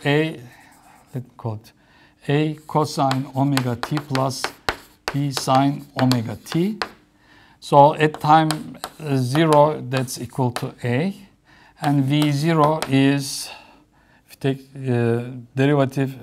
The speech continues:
is the speed x dot evaluated at time zero. So it is omega b.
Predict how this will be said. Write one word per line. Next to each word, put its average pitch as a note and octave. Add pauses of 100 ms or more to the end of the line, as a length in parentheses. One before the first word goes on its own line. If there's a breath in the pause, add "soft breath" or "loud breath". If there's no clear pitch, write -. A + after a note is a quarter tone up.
(360)
is C#3+
the B2+
speed E3 (120)
x C3+
dot - (800 loud breath)
evaluated C3
at -
time B2
zero. C3+ (440 soft breath)
So C3+
it B2+
is C3+ (200)
omega C3
b. C#3